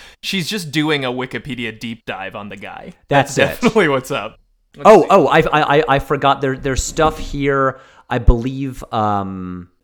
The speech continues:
Speaker 2: Pellicano was, he was involved in, um, the divorce proceedings between Tom Cruise and Nicole Kidman. I believe he, uh,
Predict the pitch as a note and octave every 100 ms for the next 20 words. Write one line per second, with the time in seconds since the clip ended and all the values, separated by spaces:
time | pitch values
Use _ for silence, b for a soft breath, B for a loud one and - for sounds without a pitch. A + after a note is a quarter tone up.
0 | _ - E3 F3+ - D#3+ E3 D#3 - -
1 | D#3+ D3 C3 G#2 C#3 D#3+ E3 D3 - C3
2 | B2+ A#2+ A#2 A#2 A2+ G#2+ A2 A2 B2+ C3
3 | A2+ F2+ A#2 F3+ F3+ - - E3+ F#3 E3+
4 | E3+ E3 - C3+ C3+ A2 - C3+ D3 C#3+
5 | D3 C3 C3+ A2+ - B2 - D3+ C#3 D#3
6 | D#3 - A#2 A2+ A#2 B2+ C3+ - C3+ A#2+
7 | G#2+ G2+ F#2